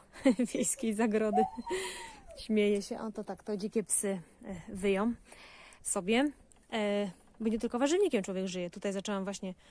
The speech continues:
e, wygrabiać, e, naokoło chałupy z takiej opaski, co to tutaj właśnie posadziłam. I tu jest właśnie ten rdest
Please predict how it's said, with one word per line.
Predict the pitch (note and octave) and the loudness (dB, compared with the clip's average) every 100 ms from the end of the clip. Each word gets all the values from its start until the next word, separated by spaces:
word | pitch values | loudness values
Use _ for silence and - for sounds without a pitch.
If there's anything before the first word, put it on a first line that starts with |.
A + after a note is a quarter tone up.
| - - _ | -20 -20 _
e, | G3 F3+ | -8 -6
wygrabiać, | F3 G3+ G#3+ G#3 G3 G#3 - - _ _ _ _ - _ - - - | -2 0 2 2 2 0 -4 -14 _ _ _ _ -20 _ -20 -20 -14
e, | - - B1+ C2 - A3 | -10 -10 -10 -10 -6 -2
naokoło | A3 G3+ G3+ G3 | -2 0 0 2
chałupy | G#3 F#3+ G3 | 0 0 -4
z | - | -8
takiej | F#3+ G3 | -6 -4
opaski, | F#3+ G#3+ G3+ - G#3 | -2 -4 -6 -6 -10
co | G3+ | -10
to | G3+ G3 | -10 -12
tutaj | G3 G3+ | -6 -4
właśnie | G3 G3 G#3 | -4 -6 -8
posadziłam. | G3+ G3+ G3+ G3 A3+ B3+ - - | -8 -8 -4 -2 -2 -4 -8 -6
I | A#3+ | 0
tu | B3+ | 2
jest | C4 | 4
właśnie | B3 A#3 B3 | 2 2 2
ten | B3+ A#3+ A#3 | 4 6 6
rdest | A3 G#3 A3+ - | 4 2 2 0